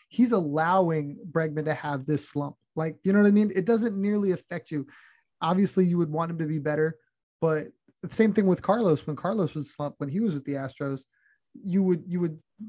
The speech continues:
make notion, make mention of it, but all the other players would always pick you up.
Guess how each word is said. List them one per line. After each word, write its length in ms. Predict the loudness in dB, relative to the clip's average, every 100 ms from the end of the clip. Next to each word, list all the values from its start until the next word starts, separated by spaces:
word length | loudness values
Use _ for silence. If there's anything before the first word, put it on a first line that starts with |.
| -14 -8
make 200 | 2 2
notion, 420 | 4 4 4 2 0 -4
make 220 | -4 -4 -8
mention 300 | -8 -4 -4
of 160 | -2
it, 140 | -4 -8 -6
but 260 | -2 -2 -4 _ _
all 120 | 0
the 120 | 2 2
other 120 | 0
players 300 | -2 -2 0
would 80 | 0
always 180 | 0
pick 240 | -4 -10 -8
you 140 | -8
up. 140 | -8